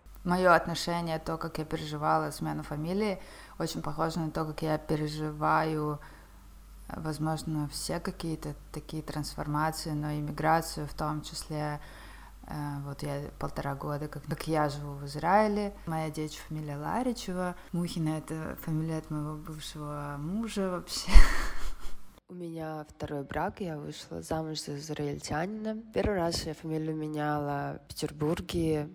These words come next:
Speaker 2: Это был первый брак, и
Speaker 1: Во-первых, во мне был протест, что я должна менять фамилию.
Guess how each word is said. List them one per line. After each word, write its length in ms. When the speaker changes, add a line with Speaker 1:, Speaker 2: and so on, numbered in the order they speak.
Speaker 2:
Это 200
был 140
первый 360
брак, 520
и 680
Speaker 1:
Во-первых, 520
во 140
мне 160
был 180
протест, 920
что 180
я 240
должна 400
менять 420
фамилию. 300